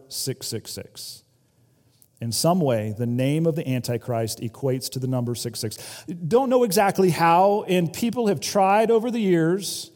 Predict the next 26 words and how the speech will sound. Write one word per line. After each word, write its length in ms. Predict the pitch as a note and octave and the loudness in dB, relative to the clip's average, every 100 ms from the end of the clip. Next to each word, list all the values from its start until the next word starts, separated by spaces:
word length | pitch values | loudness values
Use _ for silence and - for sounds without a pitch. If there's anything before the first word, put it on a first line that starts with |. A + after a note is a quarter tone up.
| - - - | -20 -20 -6
to 100 | - | 2
do 180 | F3 F#3 | 4 6
all 300 | F#3+ A#3+ C4 | 6 6 4
kinds 480 | - A#3+ A#3+ A#3+ G3 | 0 0 2 2 2
of 100 | F3 | 2
numerological 1080 | F3+ G3 A#3 B3 B3 A#3 G#3+ G3+ G#3 A3+ | 2 4 4 6 6 6 4 2 -2 0
gymnastics 1000 | F#3 A3+ G#3 D#3 C#3+ - A3+ - - - - - - - | 0 2 2 2 2 2 2 2 0 -2 -6 -20 -14 -2
to 140 | F#3+ | 0
make 340 | F3 G3+ A3 | 2 2 0
the 80 | G3+ | 0
names 460 | F#3 F#3+ A3+ B3+ G3+ | 2 2 2 0 0
of 120 | E3+ | 0
certain 560 | - - G#3 C4 C4 C4+ | 0 2 2 2 0 0
historical 640 | A3+ - - A#3 B3 C4 | 2 0 2 4 4 0
figures 680 | A#3+ - A3 F3 G#3+ G#3+ - - | -2 0 0 2 2 2 0 -2
equal 400 | G#3 G#3 A#3+ A#3+ | -2 -2 -2 0
the 140 | A#3+ | 0
Antichrist, 760 | G3+ G3+ G3+ G#3 G#3 G3+ G#3 F#3+ | 0 0 0 0 0 0 2 2
and 80 | F#3 | 0
you 60 | G3 | 2
know 140 | G3 | 2
what? 440 | F#3+ G3+ A3+ - - - _ _ _ _ _ | 4 4 2 -2 -20 -20 _ _ _ _ _
They've 340 | G2+ A#2+ A#2+ A#2 | -6 -2 0 2
all 360 | A#2+ C3+ C3+ | 2 4 2
been 440 | A#2+ B2 B2 B2 A#2+ | 2 0 0 0 -2
wrong. 680 | A2 A2+ A2+ G2+ G1+ G2 | -2 -2 -2 -6 -10 -14